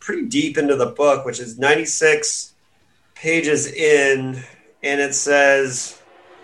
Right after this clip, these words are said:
um, "Could you, of all the double-domed, super-evolved new men, have coped with the,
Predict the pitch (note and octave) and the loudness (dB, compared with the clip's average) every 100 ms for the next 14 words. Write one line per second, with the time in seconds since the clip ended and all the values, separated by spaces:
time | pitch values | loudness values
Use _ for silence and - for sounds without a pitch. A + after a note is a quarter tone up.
0 | - - - - - - C#3+ C#3 C3+ C3 | -20 -20 -20 -20 -20 -4 2 4 4 2
1 | B2+ B2+ B2+ - - - - - - G4+ | -2 -8 -10 -14 -14 -14 -16 -18 -18 -18
2 | G4+ G#4 G#4 G#4 G#4 G#4 G#4 G#4 G#4 - | -16 -16 -18 -18 -16 -16 -16 -18 -20 -20
3 | - _ _ - - _ - F3 F3 B3 | -20 _ _ -20 -20 _ -10 -8 -2 2
4 | A#3 G3+ F#3+ G#3+ G3+ G3+ F#3+ G3 F#3 F3 | 4 4 2 2 0 0 2 0 0 -2
5 | F3 E3+ E3 D3 - - G3 F3+ F3 D3 | 0 -4 -6 -8 -8 -4 -2 0 0 2
6 | D#3+ D#3+ C#3+ E3 D#3 D3 C#3+ C#3 C#3+ C3+ | 4 4 2 -2 2 4 4 0 -2 -4
7 | - D#3+ D#3 C#3+ D3 D3 D3 C#3+ C3+ C3+ | 0 2 2 0 2 2 2 2 4 4
8 | C3 C3 | 0 -2